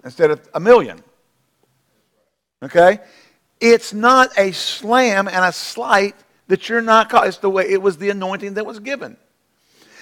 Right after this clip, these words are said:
And here's the problem. When people try to emulate or copy someone else's anointing simply because they want to be like them, hello, you get into trouble, instead of staying with your calling and your anointing.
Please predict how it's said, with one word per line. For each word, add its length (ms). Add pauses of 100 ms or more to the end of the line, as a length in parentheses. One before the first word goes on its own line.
(160)
And 300
here's 320
the 80
problem. 400
When 100
people 300
try 280
to 80
emulate 540
or 80
copy 760 (300)
someone 500
else's 420
anointing 640
simply 320
because 240
they 100
want 460
to 80
be 120
like 280
them, 360 (2500)
hello, 520 (800)
you 120
get 180
into 120
trouble, 400 (380)
instead 220
of 80
staying 340
with 120
your 140
calling 400
and 100
your 120
anointing. 260